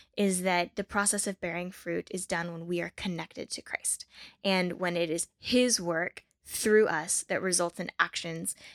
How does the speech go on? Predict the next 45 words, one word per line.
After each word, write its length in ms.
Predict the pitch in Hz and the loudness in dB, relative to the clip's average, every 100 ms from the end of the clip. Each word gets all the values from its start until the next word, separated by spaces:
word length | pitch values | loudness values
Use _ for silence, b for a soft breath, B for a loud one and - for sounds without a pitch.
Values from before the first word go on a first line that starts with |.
| B | B
that 140 | - 170 | 0 4
look 280 | 196 202 | 2 2
like 300 | 165 160 - - | -4 -4 -6 -2
they're 120 | 175 | -2
his 320 | 165 - 381 - | 0 6 8 8
actions 540 | - - - - - b b b | 6 0 -2 -6 -10 b b b
because 240 | 233 208 185 | 4 4 4
they're 320 | 170 170 - _ | 2 0 -6 _
spirit-powered 1000 | - - - 190 - - 165 170 175 175 - | 2 2 6 6 6 2 0 0 -2 -4 -10
and, 360 | 170 160 165 180 | -10 -10 -12 -12
um, 260 | 170 165 | -12 -12
derived 340 | 175 175 165 165 | -4 -2 0 -2
from 120 | 165 | -10
the 100 | 190 _ - | -14 _ -10
very 180 | 165 | -8
nature 380 | 160 160 160 160 | -8 -10 -8 -8
of 80 | 156 | -10
Jesus 340 | 156 160 156 | -10 -8 -8
when 140 | 156 156 | -8 -10
we 120 | 156 | -8
are 140 | 156 - | -10 -12
connected. 420 | - 190 - 180 | -12 -12 -12 -12
And, 180 | 175 175 B B B B B | -12 -14 B B B B B
um, 360 | 156 156 180 214 - | -8 -8 -10 -4 -2
again, 180 | 175 165 | -2 -4
we 80 | |
could 140 | 170 165 | -6 -8
go 80 | 170 | -6
so 160 | - | -6
much 200 | 165 - | -6 -8
deeper 220 | 175 - | -10 -10
into 140 | 160 160 | -12 -10
that. 180 | 160 - | -10 -4
But 180 | 175 - | -4 0
sanctification, 960 | - 311 311 311 - 233 - 214 202 - - | 0 2 0 -2 2 2 2 0 -2 -8 0
bearing 320 | 202 208 208 | 2 4 0
fruit, 340 | - 180 175 - _ _ | -4 -2 -2 -4 _ _
both 220 | 208 202 214 | 2 2 2
of 80 | |
those 200 | 196 190 - | 0 2 2
things 240 | 175 175 | 0 -4
refer 320 | 175 - 170 | -8 -4 -6
to 100 | 170 | -4
the 80 | 180 | -10
process 540 | - 156 160 165 - | -10 -8 -6 -6 -8